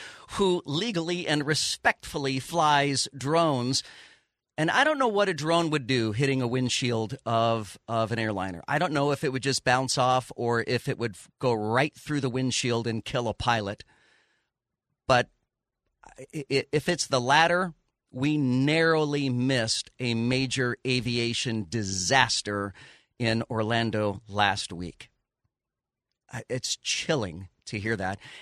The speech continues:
And we're only gonna get more drones in the air in the future and not fewer drones in the future as more and more hobbyists are taken to the skies and as more and more businesses, Amazon, Walmart, and others are,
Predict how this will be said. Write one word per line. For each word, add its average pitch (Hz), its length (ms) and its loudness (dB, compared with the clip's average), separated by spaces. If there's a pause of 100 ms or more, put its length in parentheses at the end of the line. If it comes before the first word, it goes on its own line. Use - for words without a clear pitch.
(120)
And 135 180 2
we're 160 200 2
only 208 240 2
gonna 190 160 -2
get 180 160 -2
more 151 520 4 (100)
drones 113 640 -2
in 120 180 -2
the 117 200 0
air 113 200 0
in 120 160 -4
the 110 80 -2
future 117 500 -4
and 120 240 -2
not 143 240 0 (220)
fewer 131 480 -2
drones 107 600 -2
in 113 160 -4
the 101 80 -4
future 113 440 -4 (360)
as 104 280 -2
more 135 200 0
and 131 100 -2
more 117 140 0
hobbyists 170 840 2
are 131 120 0
taken 160 340 -2
to 151 100 -2
the 147 120 -2
skies 139 600 2 (380)
and 156 160 4
as 175 120 2
more 170 180 4
and 196 80 0
more 196 160 2
businesses, 185 840 -2
Amazon, 120 680 -2
Walmart, 127 520 2
and 110 120 0
others 123 480 0
are, 120 240 2